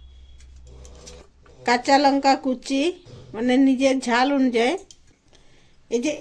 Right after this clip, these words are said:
এই চামচে এক চামচ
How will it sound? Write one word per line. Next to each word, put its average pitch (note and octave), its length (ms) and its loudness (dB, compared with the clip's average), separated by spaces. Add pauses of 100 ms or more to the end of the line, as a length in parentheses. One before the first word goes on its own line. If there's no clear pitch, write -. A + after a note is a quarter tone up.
এই B3+ 80 6 (100)
চামচে C#4 460 2 (2250)
এক A#3+ 80 -12 (120)
চামচ C4 420 -2